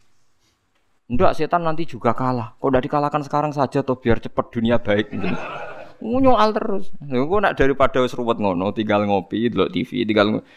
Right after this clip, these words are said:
setane kan ngenteni kan ape nggodho. Bar delok T V ngantuk kesel turu.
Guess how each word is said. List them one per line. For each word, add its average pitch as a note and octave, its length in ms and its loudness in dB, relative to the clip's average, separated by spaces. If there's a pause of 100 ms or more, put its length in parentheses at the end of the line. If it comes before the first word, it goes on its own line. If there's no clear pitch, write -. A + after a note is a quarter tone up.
(160)
setane E3+ 400 4
kan A#3 80 2
ngenteni A3+ 400 0
kan C#3+ 80 0
ape G#2+ 160 -4
nggodho. - 320 -14 (1040)
Bar G2+ 80 0
delok G#2+ 240 0
T - 80 -4
V C3 160 -2
ngantuk A2 400 0
kesel B2 240 0
turu. - 400 -6